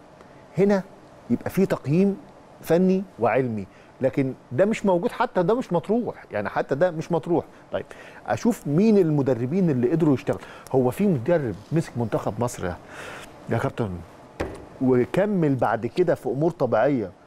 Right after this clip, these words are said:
مفيش حد بياخد دورات اعلى ليه؟ مفيش حد بيسافر معايشات بره ليه؟ مفيش حد بيروح ياخد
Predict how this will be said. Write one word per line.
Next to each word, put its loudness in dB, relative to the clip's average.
مفيش -10
حد -2
بياخد 0
دورات 2
اعلى 0
ليه؟ -10
مفيش -10
حد -4
بيسافر -2
معايشات 0
بره -4
ليه؟ -8
مفيش -6
حد -2
بيروح 4
ياخد 4